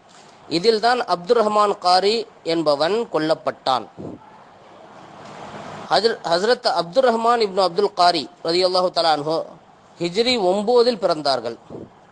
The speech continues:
இவர்கள் பிறக்கும் முன்பு நன்-, நடந்த சம்பவத்தை இவர்களோடு எப்படி தொடர்பு படுத்த முடியும்? இரண்டாவதாக, அப்துர் ரஹ்மான்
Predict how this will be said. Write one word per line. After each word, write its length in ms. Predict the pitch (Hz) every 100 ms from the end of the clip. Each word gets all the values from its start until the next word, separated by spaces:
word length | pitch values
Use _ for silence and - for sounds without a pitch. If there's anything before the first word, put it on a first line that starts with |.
| - - - - - -
இவர்கள் 500 | 147 202 262 254 240
பிறக்கும் 440 | 214 214 220 233
முன்பு 380 | 208 190 185 233
நன்-, 340 | 185 180 185 -
நடந்த 420 | 165 165 196 214
சம்பவத்தை 840 | 202 170 170 165 135 - 135 156 - - - - - -
இவர்களோடு 680 | 127 170 254 226 240 247 240
எப்படி 320 | 185 214 226
தொடர்பு 440 | - 170 175 180 202
படுத்த 360 | 156 151 190
முடியும்? 400 | 165 131 123 120 - - - - - - - - - - - - - - - - -
இரண்டாவதாக, 880 | 127 165 240 240 175 143 131 143 - - - - - -
அப்துர் 320 | 151 170 202
ரஹ்மான் 540 | 269 226 233 240 240